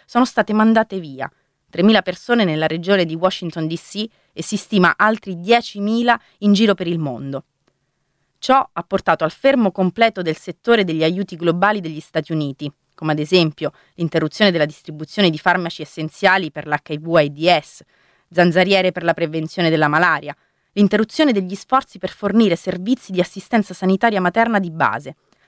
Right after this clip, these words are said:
l'interruzione della distribuzione di cibo di emergenza e acqua potabile sicura in contesti di crisi e così via. Poi sessanta persone dello staff alto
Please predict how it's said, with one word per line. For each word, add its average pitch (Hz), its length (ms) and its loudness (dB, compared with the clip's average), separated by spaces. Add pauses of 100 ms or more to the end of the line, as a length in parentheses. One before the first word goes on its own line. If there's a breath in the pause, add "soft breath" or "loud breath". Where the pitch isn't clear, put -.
l'interruzione 170 580 0
della 180 120 2
distribuzione 175 680 -4
di 165 100 -4
cibo 175 300 -4
di 165 80 -2
emergenza 196 760 0
e 175 140 -4
acqua 185 280 -2
potabile 185 500 -2
sicura 220 560 0
in 208 120 -10
contesti 196 520 -4
di 175 100 -12
crisi 240 420 2 (180)
e - 120 -12
così 185 240 0
via. 135 320 -12 (1120)
Poi 269 340 2
sessanta 262 520 -2
persone 226 340 -2
dello 190 240 2
staff - 480 0
alto 160 580 0